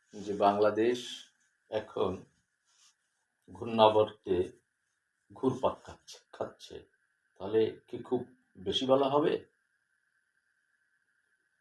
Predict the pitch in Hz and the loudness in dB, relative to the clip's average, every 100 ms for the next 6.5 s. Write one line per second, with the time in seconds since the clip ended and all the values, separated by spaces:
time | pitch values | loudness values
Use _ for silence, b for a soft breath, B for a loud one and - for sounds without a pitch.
0 | _ _ _ _ _ _ _ _ _ - | _ _ _ _ _ _ _ _ _ 10
1 | 117 117 117 113 113 113 - - - - | 12 12 10 8 8 8 2 -12 -20 -12
2 | 123 117 - - _ _ _ _ _ _ | -8 -8 -10 -16 _ _ _ _ _ _
3 | _ _ _ - 120 123 123 117 113 - | _ _ _ -14 -12 0 4 4 2 -6
4 | 110 - 107 110 101 92 - 101 107 120 | -16 -6 4 6 6 2 -6 -8 -6 -6
5 | 120 131 113 98 95 95 - 101 95 87 | -8 -10 2 8 8 6 -4 -4 2 2
6 | 95 104 127 147 | 2 0 0 -6